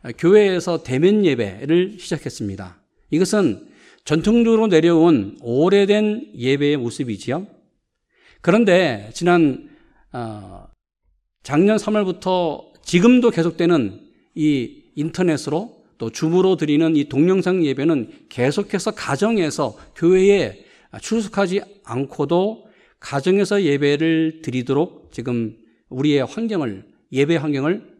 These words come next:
바꾸어 놓았습니다. 그러기에 대면 예배와 인터넷 예배, 동영상 예배가 지금 혼용하는 시대에 살고 있다는 것이죠.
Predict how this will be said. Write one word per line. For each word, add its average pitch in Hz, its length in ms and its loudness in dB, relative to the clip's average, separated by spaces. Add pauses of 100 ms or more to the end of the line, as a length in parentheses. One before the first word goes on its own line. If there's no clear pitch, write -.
(120)
바꾸어 - 420 -6
놓았습니다. 107 640 -6 (800)
그러기에 208 380 6
대면 196 440 4
예배와 185 680 0
인터넷 151 500 -2
예배, 120 460 -6
동영상 190 560 2
예배가 156 540 -2
지금 156 180 -2
혼용하는 247 800 -2
시대에 123 600 -8 (280)
살고 139 340 -8
있다는 113 300 -8
것이죠. 107 520 -10